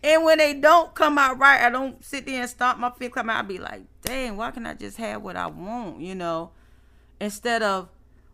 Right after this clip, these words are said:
<sighs> somebody wanting me and I don't want them, then the ones you want, they don't really want you.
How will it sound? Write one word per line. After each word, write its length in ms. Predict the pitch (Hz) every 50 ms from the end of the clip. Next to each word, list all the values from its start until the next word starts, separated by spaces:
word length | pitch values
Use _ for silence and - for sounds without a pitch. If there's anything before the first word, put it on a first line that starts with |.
| _ _ _ _ _ _ _ -
<sighs> 60 | - - - - - - _ _ _ _ _ _ _ _ _ _ _ _ _ _ _ _ _ _
somebody 380 | _ - 240 240 226 214 202 196
wanting 460 | 180 185 214 233 208 165 185 190 202
me 400 | 226 226 214 196 185 185 185 - _ _ _ - -
and 100 | 180 196
I 80 | 202 208
don't 200 | 202 196 196 196
want 180 | 185 160 156 185
them, 420 | 214 208 175 165 156 165 185 - _ _ _ _ _ _ _ -
then 160 | 170 208 202
the 60 | 202
ones 340 | 190 208 220 220 214 196 185
you 80 | 202
want, 400 | 185 175 214 233 226 202 185 - - _ - _ _ _ _
they 100 | 165 196 214
don't 160 | 220 214 208
really 160 | 208 208 202
want 340 | 196 196 202 196 185 - -
you. 300 | 240 226 190 185 196